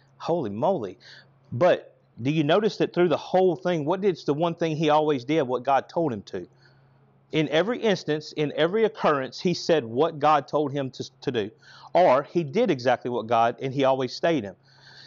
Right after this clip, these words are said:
This is the difference that you and I have. I don't know when I'm going to die.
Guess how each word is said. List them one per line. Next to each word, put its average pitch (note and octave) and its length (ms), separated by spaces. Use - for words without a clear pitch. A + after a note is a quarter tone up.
This F3+ 180
is G#3 80
the G3 60
difference E3+ 340
that C#3 140
you D#3 160
and C#3+ 100
I E3 120
have. A#2 360
I C#3+ 120
don't F3+ 180
know E3+ 100
when C3+ 140
I'm A#2 140
going A2+ 220
to A2 100
die. F#2+ 260